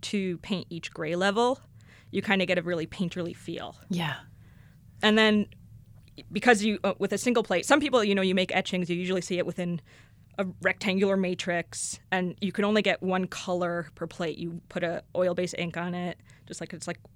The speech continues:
Speaker 1: oil paint. You wipe it in with a, a, something called tarlatan. It's kinda like cheesecloth. It pushes the ink into your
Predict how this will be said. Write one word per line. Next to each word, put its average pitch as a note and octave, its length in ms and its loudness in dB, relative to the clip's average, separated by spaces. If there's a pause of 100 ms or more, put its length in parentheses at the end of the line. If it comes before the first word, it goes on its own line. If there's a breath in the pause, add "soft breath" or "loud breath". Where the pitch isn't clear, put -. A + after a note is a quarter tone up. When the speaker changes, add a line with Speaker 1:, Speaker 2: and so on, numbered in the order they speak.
(300)
Speaker 1:
oil F3+ 160 0
paint. F3 300 -4 (480 soft breath)
You F3+ 120 -2
wipe F#3+ 200 2
it F#3+ 100 0
in F#3 280 0
with F3+ 400 -4
a, E3 180 -2 (640)
a, E3+ 280 -6 (160)
something F3 220 -6
called E3 160 -8
tarlatan. E3+ 400 -4
It's D#3+ 80 -10
kinda F3 180 -6
like D#3+ 140 -8
cheesecloth. E3 640 -6
It - 60 -12
pushes E3 260 -8
the E3+ 160 -6
ink F3 320 -6
into F3+ 280 -6
your E3+ 340 -6